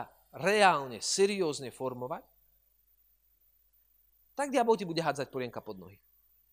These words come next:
Ver tomu. Bude sa ťa snažiť odradiť. Ak my nebudeme mať osobný vzťah, ak my nebudeme mať priateľstvo, ak my nebudeme mať medzi sebou dôveru,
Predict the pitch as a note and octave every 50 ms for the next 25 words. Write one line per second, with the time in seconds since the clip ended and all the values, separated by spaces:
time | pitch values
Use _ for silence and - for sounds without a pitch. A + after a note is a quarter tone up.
0 | _ - F#3+ F#3 D3+ - B2+ A2 F#2+ - _ _ _ _ _ _ _ _ _ _
1 | _ _ _ _ _ _ _ _ D#3+ A3 A3+ B3 A3+ - G3+ F3+ - C3+ - -
2 | D3 C#3+ C3 C#3 B2+ - - _ A#2 A2+ G2+ G2 F#2 F2 _ _ _ _ _ _
3 | _ _ - - - - D#3 E3 F#3+ B3 C#4 C#4 B3 B3 A3+ B3 A#3+ A#3+ A3+ G#3
4 | F#3 - - - - - _ _ _ - A3 C4 - - D4+ D#4 A#3+ A3+ G3+ E3
5 | - - - D3+ B2+ - - - C3+ C#3+ E3 G3+ G#3+ G#3 F#3+ G3 F3+ F3 E3+ D#3
6 | D3 B2+ - - D3 F3 A3+ C#4 - D4 C4 - - B2+ - - - - - D#3
7 | F3 G3+ G#3+ A3 G3+ G#3+ G3+ G3 G3 F#3+ F3+ E3+ E3+ E3 D#3 C#3+ D3+ C#3+ - D3+
8 | C#3 A#2+ G#2 G#2 G#2 A2+ B2+ C#3 C3+ B2 C3 C#3+ G#3+ C#4+